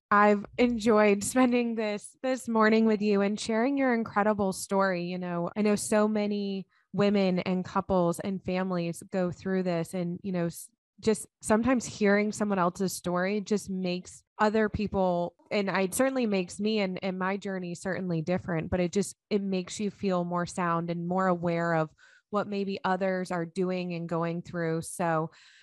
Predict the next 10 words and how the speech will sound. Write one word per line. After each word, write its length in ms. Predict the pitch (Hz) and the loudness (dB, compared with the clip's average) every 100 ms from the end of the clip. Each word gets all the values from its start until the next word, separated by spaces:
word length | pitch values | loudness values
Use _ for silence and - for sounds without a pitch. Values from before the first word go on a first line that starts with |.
| _ | _
for 120 | 247 | -2
the 100 | 220 | 0
mimosas 720 | 214 202 202 233 240 269 240 | 0 -2 0 -2 0 0 0
that 280 | 220 196 190 - | 0 0 0 0
are, 500 | 185 175 170 165 - | 2 2 2 -2 -2
um, 240 | 196 180 170 | -2 -2 -2
out 220 | 196 208 | -2 -2
here 300 | 220 - 247 | -4 -6 -6
listening, 640 | 220 175 - 175 160 160 160 - | -2 -4 -4 -4 -4 -4 -6 -6
again, 500 | 196 202 190 180 | -2 0 2 0